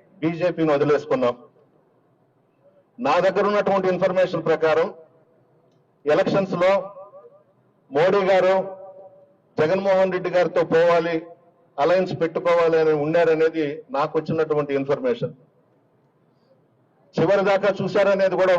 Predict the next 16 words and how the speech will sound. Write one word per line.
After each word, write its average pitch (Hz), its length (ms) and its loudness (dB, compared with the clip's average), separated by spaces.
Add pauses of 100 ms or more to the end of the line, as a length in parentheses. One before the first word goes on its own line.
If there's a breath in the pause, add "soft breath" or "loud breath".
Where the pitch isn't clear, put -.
ఉంది. 143 200 -4 (720)
మరి 151 180 2
అది 151 80 -2 (100)
జగన్మోహన్ 170 480 2
రెడ్డి 165 200 -4
గారికి 160 200 0 (100)
తెలియాలి, 165 340 2 (100)
మోడీ 160 240 2
గారికి 156 320 0
తెలియాలి. 135 340 0 (1600)
మనం 185 160 4 (120)
తప్పు 190 160 0 (100)
చేశాం. 185 260 2 (1600)
భారతీయ 190 380 0
జనతా 185 320 0
పార్టీతో 180 380 0